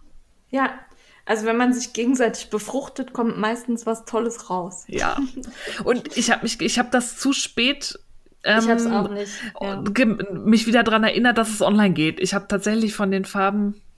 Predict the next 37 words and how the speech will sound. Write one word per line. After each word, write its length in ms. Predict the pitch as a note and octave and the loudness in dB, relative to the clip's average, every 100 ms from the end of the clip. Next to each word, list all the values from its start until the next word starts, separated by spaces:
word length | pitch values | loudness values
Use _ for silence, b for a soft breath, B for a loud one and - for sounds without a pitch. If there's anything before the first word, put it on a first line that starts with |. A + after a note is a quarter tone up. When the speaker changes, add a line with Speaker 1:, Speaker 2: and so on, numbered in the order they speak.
| _ | _
Speaker 2:
die 160 | G#3 G3+ | -6 -6
ich 120 | - | 0
wollte, 420 | E3+ F#3+ F#3+ F#3+ | 0 2 0 -2
nichts 240 | F#3 F#3 - | -2 -4 -4
<laughs> 60 | |
abbekommen. 640 | - - - - - - F#3 B B | 4 6 10 10 8 4 -2 B B
Was 120 | - | 2
auch 60 | C4 | 6
Speaker 1:
Ja. 60 | A#3+ | 6
Speaker 2:
ganz 160 | A#3+ | 6
gut 180 | A#3+ B3+ | 6 6
so 100 | A#3+ | 6
ist, 200 | A3+ A3+ | 4 4
weil 200 | F3+ F3+ | 0 0
ich 120 | F3 | -2
hab 160 | F3+ - | -6 -4
mir 100 | F3 | -4
gerade 220 | - - | -2 -4
eine 140 | - E3+ | -4 -4
Küche 260 | A3 G#3+ | -6 -4
gekauft, 600 | F3+ F3+ - - G3+ - | -4 -4 -2 -2 -4 -6
aber 260 | - - - B B B - | -4 -4 -6 B B B 0
da 80 | |
hätte 200 | C3 G3 | 2 2
ich 120 | G#3 - | -2 -2
fast 240 | G#3+ - | -4 -4
eine 80 | - | -8
Ausnahme 400 | - - - G3 | -8 -8 -8 -6
gemacht. 540 | F#3 - C#2 - - _ | -6 -8 -8 -10 -20 _
Aber 160 | - G3 | -6 -6
ich 120 | F#3+ | -4
war 120 | F3 F3 | -4 -2
zu 80 | |
Speaker 1:
Ja. 80 | G3 | -2
Speaker 2:
spät 220 | B3+ - | -4 -8
zum 100 | - | -10
Glück. 300 | D#3+ D#3 - | -8 -8 -10